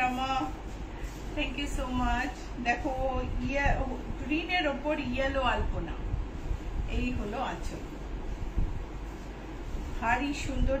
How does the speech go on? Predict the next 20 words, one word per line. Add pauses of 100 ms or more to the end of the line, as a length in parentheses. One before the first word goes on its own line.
দেখতে,
ভীষণ, (560)
আহ, (180)
ভীষণ
artistic, (500)
আর (180)
এত
সুন্দর (220)
কাজ, (180)
তুমি
এর
মধ্যে (220)
একটা
কার্বনের
দাগ (100)
পাবে
না, (300)
একটা
ট্রেসের
দাগ